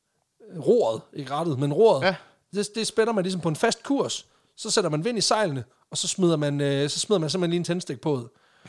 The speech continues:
Speaker 1: Øhm, og så, så, så har det simpelthen max hastighed, fast kurs, direkte mod fjenden, og så er der ild i det, ikke?
Speaker 2: Så det er sådan et flydende Sankt Hansbål, der
Speaker 1: Præcis.
Speaker 2: bare kommer direkte imod dem.
Speaker 1: Ja, præcis. Det er jo et sejlende Sankt Hansbål.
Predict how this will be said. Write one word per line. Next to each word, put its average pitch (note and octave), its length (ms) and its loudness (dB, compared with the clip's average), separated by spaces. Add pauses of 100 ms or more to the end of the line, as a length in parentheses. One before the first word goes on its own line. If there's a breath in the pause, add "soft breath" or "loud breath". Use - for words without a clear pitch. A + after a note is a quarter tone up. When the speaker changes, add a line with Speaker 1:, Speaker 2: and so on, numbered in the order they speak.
(240 soft breath)
Speaker 1:
Øhm, D3 600 0
og F3+ 120 2
så, A3 120 -2
så, A#3 280 2
så - 180 0
har G#3 100 2
det F#3+ 100 0
simpelthen G3+ 340 0
max - 240 -4
hastighed, G#3 520 0
fast - 260 -4
kurs, G#3 220 -2
direkte G#3 340 -2
mod F#3+ 160 0
fjenden, G3 280 -4
og E3+ 100 -4
så - 80 -2
er E3+ 40 0
der F3 60 -4
ild E3+ 180 -2
i C3 80 -2
det, B2 80 -4
ikke? F3 120 -2
Speaker 2:
Så D#3+ 80 0
det D3 60 -4
er D#3 40 0
sådan D3+ 200 0 (100)
et C#3+ 200 -2
flydende D3+ 340 -2
Sankt B2 200 -4
Hansbål, A#2+ 520 -6
der - 60 -10
Speaker 1:
Præcis. G3 240 4
Speaker 2:
bare - 80 2
kommer C3 100 0
direkte C3 440 0
imod A#2+ 240 -2
dem. A2+ 100 -8
Speaker 1:
Ja, E3+ 100 4
præcis. D3+ 300 0
Det E3 60 -2
er - 20 0
jo C3 40 -4
et - 40 -8
sejlende E3 320 2
Sankt B2 200 -6
Hansbål. C3 380 -6